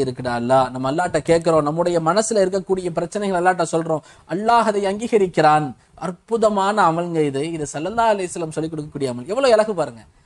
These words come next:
எந்திரிக்கிறோம், நான்காவது களிமா, மூணாம் களிமா, என்ன பெரிய சிரமம் இருக்க போகுது? அப்படியே கையேந்து துஆ செய்றோம், யா அல்லாஹ், இந்த தேவை இருக்குடா அல்லாஹ், இந்த சிரமம் இருக்குடா அல்லாஹ், லேசாக்கிடுறா அல்லாஹ்.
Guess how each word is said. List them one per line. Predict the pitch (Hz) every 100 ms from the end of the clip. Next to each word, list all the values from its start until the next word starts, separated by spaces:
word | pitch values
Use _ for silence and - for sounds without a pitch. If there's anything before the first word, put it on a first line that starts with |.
| _ _ _
எந்திரிக்கிறோம், | 156 202 277 226 214 170 - _ _ _ _ _ -
நான்காவது | 123 170 196 202 185
களிமா, | 170 151 160 202 -
மூணாம் | 135 151 156
களிமா, | 139 131 131 131 151
என்ன | 202 185
பெரிய | 175 175 -
சிரமம் | 160 165
இருக்க | 147 143 135
போகுது? | 131 135 _ _ 139
அப்படியே | 156 185 214 175
கையேந்து | 165 175 170 165
துஆ | 147 139
செய்றோம், | 139 139 135
யா |
அல்லாஹ், | 135 139
இந்த | 131 151
தேவை | 151 151
இருக்குடா | 143 139 143 135
அல்லாஹ், | 135 135 131
இந்த | 135 -
சிரமம் | 151 156 156
இருக்குடா | 147 151 143
அல்லாஹ், | 143 139 127 _ _ 170
லேசாக்கிடுறா | 180 190 180 180 175 170
அல்லாஹ். | 160 160